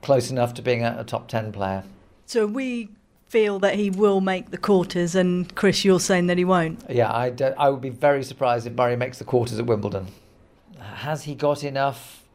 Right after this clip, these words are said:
Speaker 1: gas in the tank to get to, well, to get through four matches? That's getting to the quarters. I'm not sure he has anymore. Um,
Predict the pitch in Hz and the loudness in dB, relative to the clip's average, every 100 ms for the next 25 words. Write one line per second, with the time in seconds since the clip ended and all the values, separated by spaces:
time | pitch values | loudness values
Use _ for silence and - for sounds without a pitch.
0 | _ 143 139 - 131 123 120 131 127 139 | _ -2 -2 -4 -10 -10 -8 -8 -8 -14
1 | - _ _ - 135 127 131 120 107 127 | -20 _ _ -12 -8 -8 -10 -14 -4 -4
2 | - - - - 131 127 127 120 120 _ | -4 -20 -20 -8 -8 -6 -8 -12 -16 _
3 | _ - _ - 107 - 117 - - 165 | _ -20 _ -12 -12 -6 -6 -6 0 0
4 | - 170 156 185 170 113 95 135 - 143 | 2 2 4 0 0 -2 0 -4 0 0
5 | 135 117 117 160 113 101 - - - 101 | 2 -2 0 0 0 -2 -6 -16 -16 -10
6 | 139 214 - 175 202 160 233 180 104 85 | -6 -6 -2 -2 0 0 0 -2 -4 -4
7 | 78 78 _ _ _ - - - - 185 | -8 -12 _ _ _ -20 -20 -20 -2 0
8 | 185 | 0